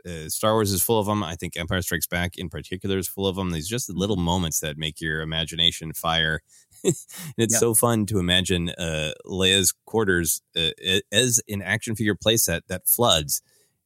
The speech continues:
Speaker 1: Is this, like, one of those play sets in, like, the nineties and two thousands where you have, like, a, a goo that you can use to flood it? <laughs>
Speaker 2: Oh, yeah, yeah, yeah, yeah. Oh, that's a, that's a way back. Yes.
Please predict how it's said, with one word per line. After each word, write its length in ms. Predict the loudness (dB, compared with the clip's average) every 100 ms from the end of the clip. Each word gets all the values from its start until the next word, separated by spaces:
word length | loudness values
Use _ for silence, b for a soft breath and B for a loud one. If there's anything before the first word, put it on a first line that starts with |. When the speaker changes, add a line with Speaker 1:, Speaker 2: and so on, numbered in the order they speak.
| _
Speaker 1:
Is 220 | 0 2
this, 180 | 4 4
like, 160 | 4 4
one 80 | 2
of 40 |
those 120 | 2 4
play 180 | 4
sets 380 | 4 4 4 2
in, 80 | 0
like, 180 | -4 -6
the 80 | -4
nineties 440 | 2 4 4 4
and 120 | 2
two 100 | -2
thousands 560 | 2 4 4 4 0 0
where 80 | -2
you 120 | 0
have, 160 | 0 0
like, 160 | 0
a, 300 | -2 -4 -4 -6
a 200 | -6 -6
goo 560 | -10 -4 0 2 2
that 160 | 2 2
you 100 | 0
can 140 | 0
use 320 | 2 2 2 2
to 80 | 2
flood 280 | 2 2
it? 120 | 2 0
<laughs> 640 | -8 -20 _ _ -12 -12 -10
Speaker 2:
Oh, 240 | -10 -10
yeah, 320 | -12 -14 -12
yeah, 160 | -10 -10
yeah, 300 | -10 -8 -8
yeah. 80 | -10 B B B _
Oh, 240 | -6 -4
that's 240 | -4 -8 -8
a, 180 | -12 -10
that's 200 | -8 -6
a 40 | -6
way 180 | -6
back. 260 | -6 -8 -12
Yes. 360 | -8 -6 -6 -10